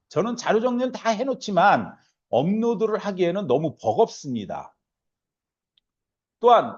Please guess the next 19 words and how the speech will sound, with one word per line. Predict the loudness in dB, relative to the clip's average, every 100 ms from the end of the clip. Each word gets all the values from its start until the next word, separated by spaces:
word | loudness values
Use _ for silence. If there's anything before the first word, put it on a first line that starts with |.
| 0
어, | 0
신문 | 0 -6 -8 -8
스터디를 | -2 2 2 2 0 0
하게 | -4 -6 -4
된다라면 | 2 4 4 2 -2
여러분 | 2 2 0
이 | -6 -8 -6
세미나 | 0 0 2 -2
심사 | -2 -2 0
이러한 | 2 4 4 4
부분에 | -2 -8
있어서, | -8 -6 0 0 0 -8 _
어, | 4 4 4
좀 | -4
자연스럽게 | -10 -12 -10 -6 -2 2 0 0 -4
진짜, | -4 0 4 4 2 -8 _ _
어, | -2 0 2 0
의사개진이 | -2 0 2 0 -2 -6 -4
되겠죠. | -2 -4 -4 -6 -6 -10